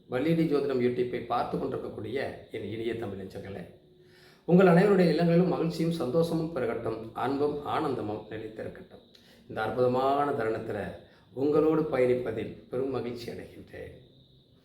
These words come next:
நன்றி. விருச்சிக ராசியை பத்தி ஒரு கண்ணோட்டம் பார்க்குறோம். விருச்சிக ராசி விசாக நட்சத்திரம்,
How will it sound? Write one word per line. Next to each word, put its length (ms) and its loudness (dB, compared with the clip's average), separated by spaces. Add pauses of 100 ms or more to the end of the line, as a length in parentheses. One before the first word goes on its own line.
(300)
நன்றி. 360 -8 (1500)
விருச்சிக 320 -6
ராசியை 360 -4
பத்தி 200 -8
ஒரு 160 -4
கண்ணோட்டம் 460 -8
பார்க்குறோம். 640 -12 (1700)
விருச்சிக 420 8
ராசி 680 4 (1120)
விசாக 520 6
நட்சத்திரம், 680 0